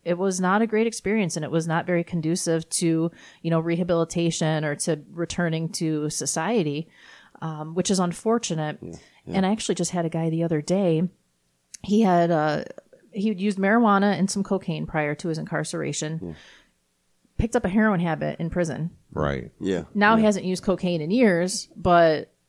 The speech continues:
Speaker 1: has an active
Speaker 2: Ugh.
Speaker 1: heroin
Speaker 3: Mm-hmm.
Speaker 1: use
Speaker 2: Yeah.
Speaker 1: disorder.
Speaker 2: Yeah. Yeah, I always felt like, um, I, I did a lot while I was in prison. I did take, there were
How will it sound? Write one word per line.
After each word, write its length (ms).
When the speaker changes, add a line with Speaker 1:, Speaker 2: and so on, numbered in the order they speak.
Speaker 1:
has 240
an 100
active 540
Speaker 2:
Ugh. 100
Speaker 1:
heroin 400
Speaker 3:
Mm-hmm. 100
Speaker 1:
use 140
Speaker 2:
Yeah. 60
Speaker 1:
disorder. 580
Speaker 2:
Yeah. 200
Yeah, 260
I 60
always 240
felt 200
like, 260
um, 380
I, 120
I 100
did 200
a 40
lot 280
while 160
I 40
was 120
in 100
prison. 240
I 60
did 220
take, 300
there 140
were 160